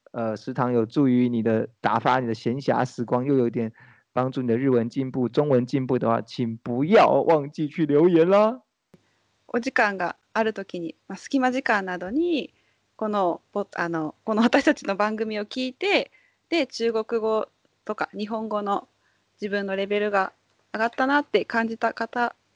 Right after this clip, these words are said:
Speaker 2: などがいれば、ぜひコメント欄にメッセージを残してください。
Speaker 1: はい、没错。好。
Speaker 2: <laughs> はい。
Speaker 1: 呃，好，玛哈老师。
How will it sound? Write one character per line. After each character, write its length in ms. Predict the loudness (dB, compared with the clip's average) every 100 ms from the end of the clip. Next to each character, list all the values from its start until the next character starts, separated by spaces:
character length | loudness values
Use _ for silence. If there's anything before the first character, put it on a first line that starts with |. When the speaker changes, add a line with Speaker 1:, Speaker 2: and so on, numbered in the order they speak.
| _
Speaker 2:
な 100 | -8
ど 80 | -2
が 100 | 0
い 60 |
れ 100 | 2
ば、 120 | 2 4
ぜ 120 | 4
ひ 180 | 4 0
コ 160 | 2
メ 120 | 4 4
ン 80 |
ト 100 | 6
欄 220 | 4 4 -2
に 180 | -10 -14 _ _ _ _ _ _
メ 100 | -6
ッ 40 | -4
セ 200 | -2 -4
ー 40 |
ジ 160 | -2 -4
を 140 | -4 -6
残 240 | -12 -6 -6
し 100 | 0
て 280 | 2 2 -2 0
く 80 |
だ 100 | 0 2
さ 380 | 4 4 4
い。 180 | 2 -4 _ _ _ _ _ _ _ _ _ _ 2
Speaker 1:
は 100 | 2
い、 300 | 2 -10 _ -6
没 300 | 0 0 0
错。 1000 | -4 -2 4 6 6 6 6 2 -4 -4
好。 180 | 2 4 2 -8
Speaker 2:
<laughs> 180 | _ -2
は 260 | 2 2
い。 240 | 2 -2 -10
Speaker 1:
呃， 180 | -14 -16 _ _
好， 300 | -2 0 2
玛 160 | 0 2
哈 140 | 0
老 160 | -2 -4
师。 440 | 0 2 2